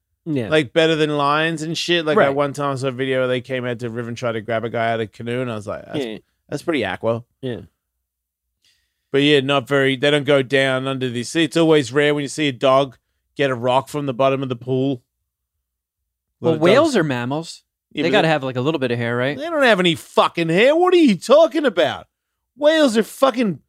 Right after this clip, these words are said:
Speaker 2: whaley.
Speaker 3: I thought that was, like, one of the prerequisites
Speaker 2: That
Speaker 3: of
Speaker 2: you
Speaker 3: being
Speaker 2: had
Speaker 3: a
Speaker 2: to have
Speaker 3: mammal.
Speaker 2: ha-, wait, uh, no.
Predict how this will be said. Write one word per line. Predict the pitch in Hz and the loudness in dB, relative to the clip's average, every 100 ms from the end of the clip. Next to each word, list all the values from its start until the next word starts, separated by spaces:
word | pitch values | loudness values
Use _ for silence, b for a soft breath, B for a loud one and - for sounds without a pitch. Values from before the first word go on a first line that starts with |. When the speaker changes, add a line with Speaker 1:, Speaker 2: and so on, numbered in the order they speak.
| _ _ _ _ | _ _ _ _
Speaker 2:
whaley. | 147 160 208 262 285 208 123 85 _ | -18 0 2 4 4 2 0 -8 _
Speaker 3:
I | |
thought | - 247 | -18 -14
that | 294 | -8
was, | 196 185 | -4 0
like, | 185 | 0
one | 160 170 | 2 0
of | 170 | 0
the | 151 | -2
prerequisites | 143 - 180 151 160 160 147 156 | -4 0 0 0 -2 -4 -4 0
Speaker 2:
That | 226 | 2
Speaker 3:
of | |
Speaker 2:
you | 208 208 | 4 4
Speaker 3:
being | |
Speaker 2:
had | 208 262 | 4 2
Speaker 3:
a | |
Speaker 2:
to | 262 | 4
have | 233 175 | 4 2
Speaker 3:
mammal. | 170 - _ - | -4 -8 _ -8
Speaker 2:
ha-, | |
wait, | 202 180 123 143 | -2 -2 -2 -10
uh, | 143 _ _ _ _ _ - | -12 _ _ _ _ _ -18
no. | 202 254 277 214 175 147 101 | -12 -4 2 6 6 4 -2